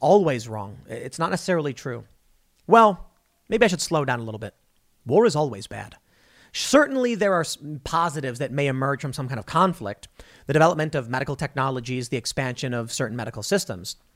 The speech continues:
But war is bad. We need some kind of unified planet. Now, you have a bunch of global elites, the globalists, says Alex Jones. And the concern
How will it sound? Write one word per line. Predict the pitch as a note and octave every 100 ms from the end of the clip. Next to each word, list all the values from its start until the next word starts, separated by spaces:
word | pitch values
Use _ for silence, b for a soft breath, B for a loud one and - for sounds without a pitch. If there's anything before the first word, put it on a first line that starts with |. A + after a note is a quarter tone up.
| b b b b
But | C3+
war | C#3 F#3
is | G3+ C3+
bad. | B2 A2+ - _ _ _ _ b b
We | B2+ G#3+ C#4+
need | B3+ G3+ G#3+ D3 F#2+ - - - _
some | - - F#3+ G#3+
kind | - D#3+ D3+ D3
of | B2+
unified | B2+ B2 - A2 A#2
planet. | - B2+ G#2 _ _ _ _ b b b b
Now, | D#3+
you | F3+ A3
have | A3+
a |
bunch | G3+ G#3+ G3+
of | G3 D3
global | C3 D3 E3 E3 E3
elites, | D#3+ D#3+ - - - -
the | -
globalists, | - F#3+ G3+ F3 D#3+ C#3+ -
says | - - C3+ B2
Alex | C3 A2 -
Jones. | - A#2+ C3+ E3+ - _ _ _ b b b b
And | F3
the | G3+
concern | G3+ G3+ - A#3 C4+